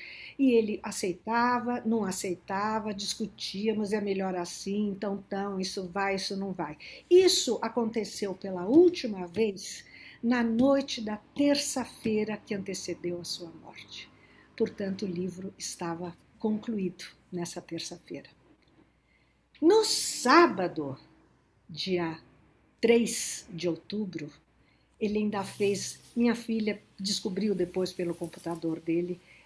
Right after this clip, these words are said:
eh, que ele fez uma revisão dos agradecimentos, que ele fazia questão, ele sempre fez muita questão de agradecer a todo mundo que ajudou ele.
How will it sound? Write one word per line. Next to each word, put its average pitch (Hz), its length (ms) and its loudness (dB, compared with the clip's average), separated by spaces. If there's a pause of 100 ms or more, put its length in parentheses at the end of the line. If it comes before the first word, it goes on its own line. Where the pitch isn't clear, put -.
eh, 185 140 -8
que 220 160 -4
ele 208 180 0
fez 202 400 -2
uma 202 200 -4
revisão 285 1200 2 (800)
dos 262 260 6
agradecimentos, 190 1160 -4 (460)
que - 100 -6
ele 170 120 -2
fazia 156 360 -6
questão, - 480 -8
ele 160 100 -8
sempre 175 380 -4
fez 156 220 -6
muita 180 240 -6
questão 165 400 -8
de 160 80 -6
agradecer 165 640 -6
a - 20 -8
todo 285 320 -4
mundo 202 240 -2
que 170 120 -8
ajudou - 380 -10
ele. - 280 -18